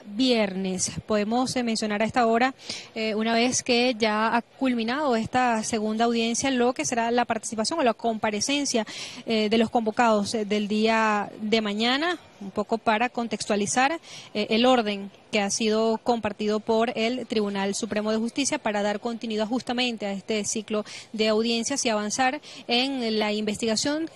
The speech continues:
que adelanta una vez que fue admitido el recurso contencioso electoral interpuesto por el jefe de Estado venezolano Nicolás Maduro Moros. Para el día de mañana, jueves ocho de agosto, es la comparecencia a las ocho de la mañana de José Noriega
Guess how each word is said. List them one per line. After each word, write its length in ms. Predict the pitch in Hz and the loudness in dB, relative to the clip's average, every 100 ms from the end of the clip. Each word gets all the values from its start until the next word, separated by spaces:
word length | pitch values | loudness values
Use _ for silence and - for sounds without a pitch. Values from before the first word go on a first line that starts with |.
| - | -2
que 80 | 269 | 0
adelanta 520 | 240 233 233 233 254 | 2 0 -2 0 0
una 200 | 220 226 | 0 0
vez 180 | 226 220 | 0 -2
que 80 | 233 | -2
fue 140 | 226 | -2
admitido 560 | 214 233 220 277 277 285 | -2 -4 -2 0 2 2
el 160 | 214 | 0
recurso 640 | 202 202 220 208 233 226 226 | -2 -4 -4 -2 0 0 0
contencioso 560 | 226 214 208 - 214 233 | -4 -2 -4 -2 -2 0
electoral 580 | 220 220 - 220 220 - - - | 0 0 0 2 2 -2 -6 -2
interpuesto 580 | 254 220 226 208 - | 0 0 2 0 0
por 280 | 220 220 226 | 0 2 2
el 140 | 233 214 | 2 0
jefe 160 | 208 | 0
de 80 | 220 | -2
Estado 240 | - 208 | 0 0
venezolano 580 | 220 214 202 196 196 214 | 2 0 0 0 0 -2
Nicolás 640 | 240 233 220 208 196 190 220 | -2 -2 0 2 2 0 -2
Maduro 340 | 208 202 208 | 0 2 2
Moros. 560 | 202 185 196 190 - 214 | 0 0 0 0 -2 -2
Para 180 | 220 214 | 0 2
el 120 | 214 | 2
día 200 | 247 254 | 2 4
de 80 | 254 | 4
mañana, 400 | 233 254 277 277 | 2 0 0 2
jueves 340 | 254 226 233 | 2 2 0
ocho 240 | 233 233 254 | -2 -2 0
de 80 | 220 | 2
agosto, 440 | 214 247 - 339 - - - - - | 4 2 2 -2 -4 -12 -10 -10 -2
es 320 | 220 214 202 | 2 2 4
la 140 | 240 | 2
comparecencia 1000 | 226 233 214 208 - 240 262 - 285 269 | 2 2 0 0 0 0 2 2 4 4
a 40 | 214 | 4
las 180 | 202 - | 0 0
ocho 260 | 226 - 240 | -2 0 0
de 80 | |
la 80 | 214 | 0
mañana 540 | 202 214 233 262 285 269 | -2 -2 0 0 0 0
de 160 | 226 | 0
José 580 | 208 220 220 - 294 330 | 0 0 2 2 2 0
Noriega 580 | 285 254 226 233 247 269 | -4 -2 2 4 4 2